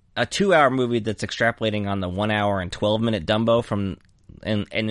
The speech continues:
in which a movie they already had to kind of basically remove the pink, uh, elephant <laughs> scene, and which I still had, I actually kinda liked how they handled that. They did still have it a little bit.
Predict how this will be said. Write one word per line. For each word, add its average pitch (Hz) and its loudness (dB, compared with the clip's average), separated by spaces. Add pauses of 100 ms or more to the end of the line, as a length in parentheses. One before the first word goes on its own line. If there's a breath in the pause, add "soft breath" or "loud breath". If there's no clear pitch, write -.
(120)
in 127 0
which - 0
a 127 0
movie 120 0
they 110 4
already 117 2
had 113 2
to 107 -2
kind 104 -2
of 101 -4
basically 123 -2
remove 117 2
the 113 0
pink, 117 -4 (120)
uh, 104 -2
elephant 104 -2
<laughs> - -12
scene, 120 0 (420 loud breath)
and 113 2
which 123 -6
I 139 -2
still 202 -2
had, 160 -2
I 135 -4
actually 156 -4
kinda 113 -4
liked 104 -2
how 101 -4
they 90 -4
handled 87 -4
that. - -10 (460 loud breath)
They 95 -2
did 107 -4
still 87 -6
have 60 -6
it 62 -6
a 62 -6
little 69 -4
bit. 60 -8